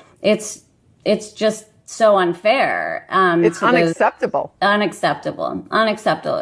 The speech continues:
Speaker 1: is the right word. Um, it also affects, um,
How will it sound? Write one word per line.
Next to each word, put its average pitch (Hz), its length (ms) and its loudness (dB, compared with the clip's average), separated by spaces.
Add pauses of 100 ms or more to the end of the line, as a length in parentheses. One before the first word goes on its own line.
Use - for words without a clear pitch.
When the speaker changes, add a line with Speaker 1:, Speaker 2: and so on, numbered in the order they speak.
Speaker 1:
is 175 180 -2
the 175 120 -2
right 156 200 2
word. 156 340 -6 (380)
Um, 214 400 -2
it 302 120 2
also 427 280 0 (120)
affects, - 540 -4 (120)
um, 202 560 0